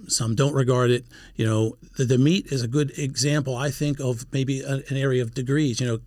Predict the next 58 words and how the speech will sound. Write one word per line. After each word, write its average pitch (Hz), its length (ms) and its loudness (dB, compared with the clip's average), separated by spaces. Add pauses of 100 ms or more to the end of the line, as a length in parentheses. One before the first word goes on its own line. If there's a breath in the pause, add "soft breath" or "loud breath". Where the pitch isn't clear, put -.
(220 soft breath)
can 147 140 2
you 143 80 4
eat 147 140 2
all 143 160 2
meat? 151 300 0
Should 120 240 -6
you 127 80 -2
just 120 320 -8
refrain 143 300 -2
from 127 120 -8
some? 139 300 0
Which 139 180 0
ones? 135 420 2 (380 loud breath)
You 147 100 2
know, 135 120 4
maybe 123 180 4
you're 120 100 4
gonna, 117 340 0
you're 117 160 -4
gonna, 120 100 -4
there's 113 140 -2
gonna 117 100 -4
be 120 100 2
a 113 60 2
disparity 113 640 -2 (400 loud breath)
i-, - 140 -4
in 123 120 2
the 117 100 4
amount. 113 520 2
You 143 180 -2
know, 113 340 -4 (100)
but, 127 320 -2
uh, 113 180 0
either 165 220 4
way, 123 440 2 (180 soft breath)
the 127 60 -12
believers, 120 440 0 (220 loud breath)
you 127 100 0
know, 107 120 2 (300)
did 113 140 -2
not 110 180 0
agree. 110 520 2
And, 113 260 0
uh, 110 100 0 (160 loud breath)
but - 140 -2
Paul, 208 300 4
and, 170 120 4
and, 165 160 0
and 160 140 0
the 139 40 -4
th-, - 180 -4
the 156 100 0
important 156 360 -2
thing 147 140 0
I 131 80 -2
think 135 240 -4
there 123 220 0
is, 117 200 -2